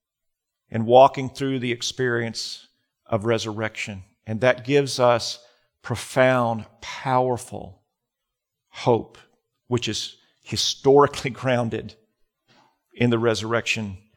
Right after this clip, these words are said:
of Jesus Christ. If you're a fan of the Chronicles of Narnia, I love how they end. C S Lewis's wonderful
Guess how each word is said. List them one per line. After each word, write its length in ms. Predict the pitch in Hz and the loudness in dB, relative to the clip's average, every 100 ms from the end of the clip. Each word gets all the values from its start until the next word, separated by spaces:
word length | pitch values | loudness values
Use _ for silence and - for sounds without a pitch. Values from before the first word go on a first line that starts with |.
| _ _ _ _ _ _ | _ _ _ _ _ _
of 180 | 110 104 | -6 -4
Jesus 360 | 113 107 98 | -2 -4 -6
Christ. 600 | - 104 95 90 - - _ _ _ _ _ _ _ _ _ _ _ _ _ - - | -10 -8 -8 -8 -14 -16 _ _ _ _ _ _ _ _ _ _ _ _ _ -20 -4
If 180 | - 117 | -2 2
you're 200 | 143 131 | 6 6
a 40 | |
fan 380 | 123 151 147 143 | 6 4 4 4
of 140 | 131 | 0
the 40 | 117 | -2
Chronicles 540 | - 143 139 127 110 | 0 2 2 -2 -8
of 80 | 113 | -6
Narnia, 760 | 117 123 131 127 120 110 110 | 2 4 6 2 -2 -2 -4
I 100 | 107 | -4
love 480 | 117 117 123 131 127 | -2 2 6 6 4
how 200 | 123 120 | 2 0
they 180 | 113 113 | 0 -4
end. 560 | - 120 110 104 104 - - _ | -6 -6 -6 -8 -12 -16 -20 _
C 220 | - 135 | -2 0
S 160 | 117 131 | 0 0
Lewis's 480 | 123 123 - 107 | 0 0 -2 -8
wonderful 760 | 117 117 123 123 - 120 117 - | -4 -2 -2 -2 0 0 -2 -8